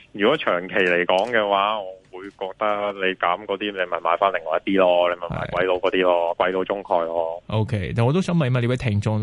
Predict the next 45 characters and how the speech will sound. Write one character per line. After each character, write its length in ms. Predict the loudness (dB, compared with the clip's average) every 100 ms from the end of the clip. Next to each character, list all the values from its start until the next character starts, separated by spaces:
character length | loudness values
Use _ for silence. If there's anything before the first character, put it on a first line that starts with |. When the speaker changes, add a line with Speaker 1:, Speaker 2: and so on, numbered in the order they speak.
| -2
Speaker 2:
佢 400 | 2 4 4 4
係 140 | 2
點 200 | 0 0
樣 140 | 2 2
聞 180 | 0 0
到 140 | 0
一 80 | 0
啲 260 | 0 -2 -2
見 220 | 0 0
頂 160 | 0 0
嘅 60 | 0
味 120 | -2
道 100 | -4
嘅？ 160 | -4 -6 -6 -12
<laughs> 240 | -14 -4
Speaker 1:
可 120 | 2
能 180 | 4 4
佢 100 | 2
見 160 | 2 2
到 100 | 4
有 200 | 4 4
針 340 | 0 -2 -4
話 300 | -2 0 -2
㗎 120 | -4
嘛。 180 | -6 -8 -10 -20 _ _
Speaker 2:
嗯 180 | -2 -2
哼。 360 | -2 -4 -4 -6 _ _ _ _ 0
Speaker 1:
因 80 | 2
為 120 | 4
上 220 | 2 2
過 140 | 2 2
落 140 | 0
返 260 | 0 -2 -2
嚟 80 |
啊 100 | -6
嘛。 280 | -4 -4 -4 -12 _
Speaker 2:
係。 200 | -6 -6 -8 -12 -14 -18 -20 _
Speaker 1:
同 120 | -2
埋 100 | 2 2 2
二 140 | 0 -6
零 300 | -4 -4 -4
一 40 | -8
八 160 | -6 -6
就 500 | -2 -2 -2 -6 -8 -14 -20 -20 -20 -20 -20 -20 _ -20 -12
有 100 | 0